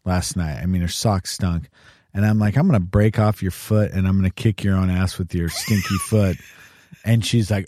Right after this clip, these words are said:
Speaker 1: "Oh my God, Dad, you said a word." I'm like, "What word? What, what are you talking about? What are you, Dad, you know." I'm like, "No, what are you talking about?" And then finally she says, "Ass." And I'm like, "You, you're a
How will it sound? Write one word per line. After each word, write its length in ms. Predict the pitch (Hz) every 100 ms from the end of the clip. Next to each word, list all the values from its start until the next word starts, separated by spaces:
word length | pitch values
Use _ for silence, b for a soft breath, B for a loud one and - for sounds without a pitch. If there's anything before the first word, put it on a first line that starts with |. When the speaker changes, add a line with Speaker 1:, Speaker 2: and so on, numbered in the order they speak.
| -
Speaker 1:
"Oh 240 | 147 151
my 140 | 147 135
God, 360 | 135 131 131
Dad, 480 | 127 120 120 120 117
you 140 | 131 143
said 380 | - 147 139
a 20 | 127
word." 440 | 131 139 127 120
I'm 160 | 120 123
like, 200 | 117 123
"What 160 | 127
word? 240 | 123 131 95
What, 240 | 120 123
what 180 | 117 127
are 40 |
you 80 | 127
talking 300 | 123 143 135
about? 360 | 95 82 76 -
What 180 | 98 120
are 40 |
you, 160 | 123 107 B B -
Dad, 400 | 147 131 120 113
you 100 | 175
know." 680 | 165 131 110 104 101 101 98 b b _
I'm 140 | - 131
like, 240 | 127 113
"No, 180 | 151 151
what 100 | 127
are 80 | 131
you 40 |
talking 300 | 127 139 143
about?" 240 | 110 95 80
And 80 |
then 140 | 101 98
finally 320 | 107 104 101
she 160 | - 98
says, 300 | - 90 -
"Ass." 440 | 98 98 98 -
And 100 | 90
I'm 140 | 90
like, 300 | 90 85 - b b b b b b _ -
"You, 400 | 127 233 269 160
you're 440 | 123 123 143 302 294
a 140 | 190